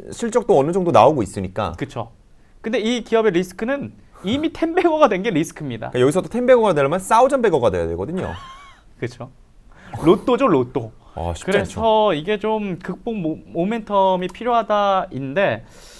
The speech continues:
Speaker 2: 아, 아, 재정 적자가 그렇게 좋지는 않아요. 텐베거가 됐지만.
Speaker 1: 음.
Speaker 2: 일 년 사이에 꽤 올랐지만, 순이익은 이천이십사 년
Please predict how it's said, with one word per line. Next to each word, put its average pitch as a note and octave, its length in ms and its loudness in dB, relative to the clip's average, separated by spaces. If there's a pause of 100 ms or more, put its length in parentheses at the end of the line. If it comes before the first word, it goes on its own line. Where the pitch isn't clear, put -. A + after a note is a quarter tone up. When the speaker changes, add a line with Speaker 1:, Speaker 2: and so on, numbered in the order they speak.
(360)
Speaker 2:
아, F#3+ 540 -2
아, A2+ 960 -4
재정 F3 500 0
적자가 C#4 300 0
그렇게 F3 460 -4
좋지는 - 340 -6
않아요. A2 280 -4 (180)
텐베거가 G#3 420 -4
됐지만. B2+ 480 -8
Speaker 1:
음. G2 340 -6 (100)
Speaker 2:
일 A#3+ 120 -2
년 C#4+ 160 2
사이에 A#3 500 0
꽤 B3+ 80 -4
올랐지만, F3+ 460 0
순이익은 B3 580 -6
이천이십사 C#3+ 540 -6
년 G3+ 240 -4